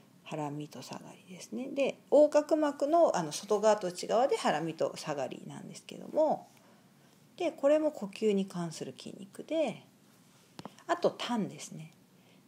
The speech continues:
で、タンはですね、あ、タンはまあ呼吸に関する筋肉じゃないんですけど、タンっていうのはやっぱり、あの、舌っていうのはですね、実は食べる時とか、しゃべる、食べる時、牛がですね、食べる時に、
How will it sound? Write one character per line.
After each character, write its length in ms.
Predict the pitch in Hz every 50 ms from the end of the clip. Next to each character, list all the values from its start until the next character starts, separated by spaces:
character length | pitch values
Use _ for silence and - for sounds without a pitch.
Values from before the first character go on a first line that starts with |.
| - _ _ _ -
で、 100 | 240 233
タ 240 | - - - 381
ン 100 | 415 427
は 120 | 349 202 151
で 100 | 147 156
す 140 | - - -
ね、 100 | - -
あ、 120 | - 185 196 - - -
タ 180 | - 359 415 427
ン 60 | 381
は 100 | 277 190
ま 140 | 180 170 160
あ 20 |
呼 140 | - - -
吸 180 | - - 220
に 120 | 220 220 214
関 240 | - - 226 226 226
す 100 | - 233
る 100 | 190 185
筋 220 | - - 208 196
肉 240 | 185 175 170 - 147
じ 80 | 135 143
ゃ 60 | 143
な 120 | 151 151
い 60 | 147 147
ん 80 | 147
で 80 | - -
す 100 | - -
け 140 | - - -
ど、 380 | 302 320 330 302 240 156 - - - - - - - - - _ _ _ _ _ _ _ _ -
タ 180 | - - 359
ン 60 | 359
っ 20 | 311
て 200 | 330 - 196 165
い 100 | 165 151
う 60 | 147
の 140 | 147 147 147
は 200 | 156 165 156 147
や 100 | 143 156
っ 20 | - -
ぱ 60 | -
り、 120 | - - 139
あ 100 | 135 135
の、 200 | 139 - - - -
舌 300 | - - - - 370 381
っ 100 | 370 -
て 100 | - 214
い 160 | 185 165 151
う 40 | 135
の 160 | 131 135 131
は 120 | 131 127
で 100 | 127 131
す 140 | - - -
ね、 140 | - 143 143 -
実 300 | - 190 - - - 277
は 360 | 262 269 285 277 220 180 - - - _ _ _ _
食 160 | - - 247 311
べ 80 | 370
る 120 | 403 403 392
時 280 | - 196 180 - -
と 140 | - - - - - - - - _
か、 100 | - 156
し 140 | - - 190
ゃ 20 |
べ 160 | 190 220 240
る、 160 | 254 269 269 - - _ _ _ _ _ _ - -
食 100 | 226 220
べ 120 | 302 359
る 100 | 359 359
時、 360 | - - 214 196 - - - -
牛 260 | - 208 202 - 320 311
が 140 | 349 349
で 140 | 294 190 175
す 120 | 175 - -
ね、 200 | 147 135 - -
食 160 | - 196 196 -
べ 100 | 294 311
る 100 | 370 339
時 340 | - 190 175 175 - 139
に、 180 | 135 131 - -